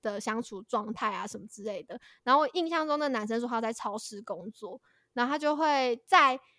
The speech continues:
游戏之外，我忘记那时候好像还有留电话啊，那时候的电话是还是那种只，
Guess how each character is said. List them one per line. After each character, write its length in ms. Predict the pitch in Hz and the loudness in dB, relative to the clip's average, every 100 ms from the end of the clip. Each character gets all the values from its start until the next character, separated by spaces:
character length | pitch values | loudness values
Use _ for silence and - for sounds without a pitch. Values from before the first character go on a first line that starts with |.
| _ _ _ | _ _ _
游 260 | 240 240 240 | 2 4 4
戏 240 | - 330 | 0 -4
之 260 | 254 240 240 | -4 -6 0
外， 320 | 269 240 208 | 2 2 2
我 160 | 190 - | -8 0
忘 220 | 320 370 | 4 4
记 120 | 370 381 | 4 -2
那 120 | 381 | 0
时 60 | |
候 40 | 277 | 0
好 80 | 214 | 0
像 180 | 277 | 0
还 140 | 277 220 | -2 -2
有 420 | 220 202 147 165 - _ | -2 -2 -4 -8 -18 _
留 240 | - 220 220 | -2 0 2
电 260 | 277 214 | 0 0
话 360 | 226 233 269 254 _ _ | 0 -4 -4 -10 _ _
啊， 100 | 311 | -4
那 140 | 359 392 | -2 2
时 100 | 302 | 4
候 160 | 262 | 4
的 140 | 254 226 | 4 2
电 200 | 254 240 | 2 2
话 160 | 233 | 0
是 140 | 240 233 | -2 -4
还 160 | 220 | -4
是 100 | 214 | -2
那 100 | 247 | -2
种 120 | 220 226 | -2 -6
只， 160 | 196 | -14